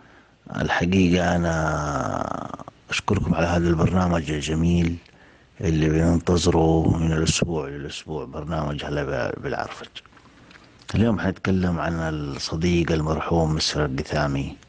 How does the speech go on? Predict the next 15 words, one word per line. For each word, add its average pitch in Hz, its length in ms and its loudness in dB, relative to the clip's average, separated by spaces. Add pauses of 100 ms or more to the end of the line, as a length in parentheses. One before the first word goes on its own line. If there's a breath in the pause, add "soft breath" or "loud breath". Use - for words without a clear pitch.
(680 loud breath)
رحمه 76 440 2
الله. 60 440 -2 (840 loud breath)
تعرفت 90 480 0
على 90 360 4
مسفر 95 500 2
عام 90 360 2
سبعة 87 320 0
وسبعين 73 920 -2
ميلادية، 104 760 0 (320)
أحيا 139 540 0
حفل - 340 -2
زفافي - 540 0
في 78 140 4
مكة 80 300 0
المكرمة، 82 680 0